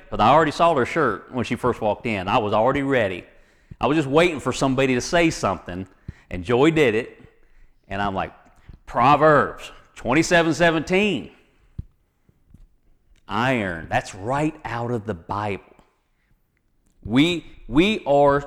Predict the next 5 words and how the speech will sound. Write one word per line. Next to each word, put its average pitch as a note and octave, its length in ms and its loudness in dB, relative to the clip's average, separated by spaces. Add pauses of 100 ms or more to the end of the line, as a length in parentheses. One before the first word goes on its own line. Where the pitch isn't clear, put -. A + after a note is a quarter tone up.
(140)
to G#2+ 520 2 (1500)
preach - 580 0
things C3 580 0
like C#3+ 420 0
that, G2 500 -2